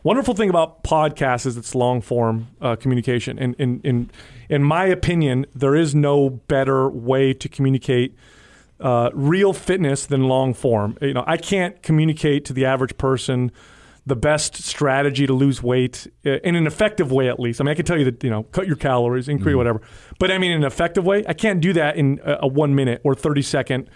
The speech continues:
Speaker 1: you know, clip on Instagram. I
Speaker 2: Yeah.
Speaker 1: need a podcast, and we're gonna, we're gonna go into depth, and we're gonna have these com-, same conversations we have with clients. So after a year of building that authority, providing so much value, when we released the program, uh,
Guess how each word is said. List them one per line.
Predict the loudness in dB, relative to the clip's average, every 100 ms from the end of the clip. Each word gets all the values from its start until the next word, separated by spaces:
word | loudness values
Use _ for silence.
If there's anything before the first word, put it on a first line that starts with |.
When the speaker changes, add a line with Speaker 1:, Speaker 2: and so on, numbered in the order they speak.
| -20 -20 -16 -2
Speaker 1:
you | 0
know, | 0
clip | -2 0 0 0
on | 0
Instagram. | 0 0 -2 -2 -2
I |
Speaker 2:
Yeah. | 2
Speaker 1:
need | 2 2
a |
podcast, | 0 0 0 0 -2 0 -2 -2
and | -2
we're | 0
gonna, | 0 -2 -2
we're | 0
gonna | 0 0
go | 0 2 2
into | 2
depth, | 2 0 0 -2
and | -2
we're |
gonna | -2
have | -2 -2
these | -4
com-, | -2 -6 -8 -6
same | -2 0
conversations | 0 0 0 0 0 0
we |
have | 0 0
with | 0
clients. | -2 -2 -8 -20 -20 -18
So | -2 0
after | 2 2
a | 2
year | 4 4 4 2
of | 0 0
building | 2 4 4 2
that | 2 0 -2
authority, | -4 0 2 4 4 4 4 2 0
providing | -2 0 0 2 0
so | 0
much | -2 -4
value, | -2 0 2 2 4 4 2 -2 -12 -20 -20 -20 -4
when | 0 2
we | 4
released | 4 2 2 -2
the |
program, | -2 2 2 2 0 0 -2 -2
uh, | -2 2 2 2